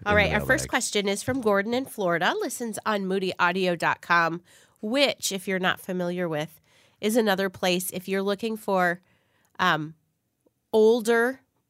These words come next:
Speaker 1: broadcasts that you would like to listen to for Open Line or any of our Moody Radio programs. You can go to moody audio dot com, and it is,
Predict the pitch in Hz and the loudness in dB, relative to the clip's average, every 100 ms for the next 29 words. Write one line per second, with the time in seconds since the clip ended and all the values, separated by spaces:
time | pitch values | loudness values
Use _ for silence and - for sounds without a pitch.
0 | _ 190 185 190 196 202 226 - - - | _ 2 4 4 2 2 0 -12 -12 -12
1 | _ _ _ _ _ _ _ 180 190 - | _ _ _ _ _ _ _ -2 0 0
2 | 185 190 180 180 165 165 180 170 165 175 | -4 -6 -6 -2 -4 -2 -4 -4 -4 -6
3 | 175 180 180 185 - 180 160 156 - 175 | -4 -4 -4 -4 -4 0 0 -2 -4 -4
4 | 180 175 170 170 180 - 247 - 180 202 | -2 0 0 0 -4 -6 -6 -2 0 0
5 | 185 160 156 156 151 151 151 160 165 165 | 0 -2 -2 -4 -4 -6 -4 -6 -4 -4
6 | 175 175 185 - 196 202 196 165 170 185 | -2 -4 -6 -10 -8 -2 -2 -2 -2 -4
7 | 175 151 156 156 156 - 165 160 165 196 | -2 -2 -2 -2 0 0 0 2 2 -4
8 | _ _ _ _ _ 175 170 - 170 147 | _ _ _ _ _ -4 -4 -2 -4 -2
9 | 156 156 156 - | -2 -2 -6 -10